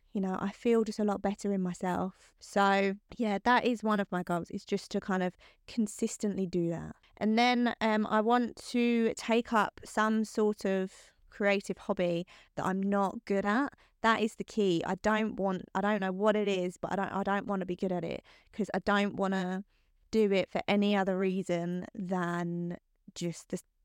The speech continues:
just being creative and just doing something that I enjoy creatively. I'm thinking at the minute, maybe, like, painting, 'cause I'm not good at painting. Like, n-, I've never been good at painting. I've never been very, like, visually artistic. I've always been a lot better with words.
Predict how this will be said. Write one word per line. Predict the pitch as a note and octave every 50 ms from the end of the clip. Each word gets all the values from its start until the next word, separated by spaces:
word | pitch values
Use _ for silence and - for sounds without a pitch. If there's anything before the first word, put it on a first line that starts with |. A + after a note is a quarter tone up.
| _ -
just | - F#3 -
being | - G3+ F#3+ F#3 F3
creative | - F3+ E3+ E3+ F3+ - - - - - -
and | - F#3+
just | F3+ F3+ -
doing | G3 G3 F#3
something | - F#3+ - - F#3
that | F#3 F3+ -
I |
enjoy | F#3+ E3+ - E3+ E3 E3
creatively. | - - - F3+ F3+ F3+ - - - - D#3 D#3+ E3 _ _ _ -
I'm | A#3+ B3 B3+
thinking | - - E4 F4+ G#4 A4 G4+ G4 F#4 E4+
at | C#4+ A#3+
the | B3
minute, | B3+ B3 A3
maybe, | E3 F3+ F#3+ A#3 C#4+
like, | D4 C4+ -
painting, | - - F#3+ F#3 F#3+ G3+ - - - - F3+
'cause | - G#3 -
I'm | G#3+ A#3 B3 A#3 A#3 A#3 A#3+
not | B3+ A#3+ G#3 - -
good | - G3 F3+ -
at | F3+ -
painting. | F3+ F3 F3+ F3 E3 - - - B1+ - - F3 _ _ _ _ _ _ _ -
Like, | - - E3+ - - - -
n-, | G#3 G3 F#3+ -
I've | - F3 F#3+
never | G#3 G3 G3 F3+ F3+
been | F3 F#3 E3+
good | E3+ E3
at | -
painting. | E3+ F3+ F3+ F3 - - F3+
I've | F3 F3+
never | F#3 F#3 F#3 F3+ F3+
been | F#3 F#3+ F#3+ F#3 F3
very, | F3+ F#3 F3+
like, | F3 - - -
visually | F#3+ F3 E3+ G3 E3+ E3+ F3 F3 F3+ F3 F3+ F3 E3+ F#3 F#3+ - _ _ -
artistic. | G3 F#3+ F3 - - G3 - - - F3 F3 -
I've | G3 F3+ F#3
always | F#3+ G3 F#3+ -
been | G3 F#3+
a | F#3+
lot | F#3 F3+ -
better | - F3+ F3 - - F#3+
with | G3+ G3 F#3 - -
words. | F#3 F#3+ F#3 F#3 F#3+ G3 A3+ C4 C4+ - - - - -